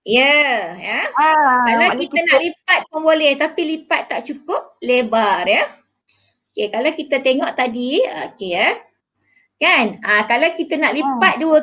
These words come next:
Speaker 1: kain tu, dia tak cukup lebar sebab pola kita besar. Jadi kita
Speaker 2: Hmm.
Speaker 1: kena lipat ke atas,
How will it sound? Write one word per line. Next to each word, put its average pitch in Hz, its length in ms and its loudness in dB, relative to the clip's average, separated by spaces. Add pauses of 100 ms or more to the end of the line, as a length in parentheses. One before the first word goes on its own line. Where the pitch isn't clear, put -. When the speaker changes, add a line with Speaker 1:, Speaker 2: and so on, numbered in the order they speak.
Speaker 1:
kain 277 400 2
tu, 277 320 0
dia 277 240 0
tak 254 240 -4
cukup 285 320 -4
lebar 220 640 0
sebab 262 560 -2
pola 240 400 0
kita 254 240 -6 (400)
besar. 220 1120 0
Jadi 202 240 -2
kita 262 240 -6
Speaker 2:
Hmm. 196 80 0
Speaker 1:
kena 240 160 -2
lipat 240 460 -2 (420)
ke 285 140 4 (100)
atas, 214 1200 -2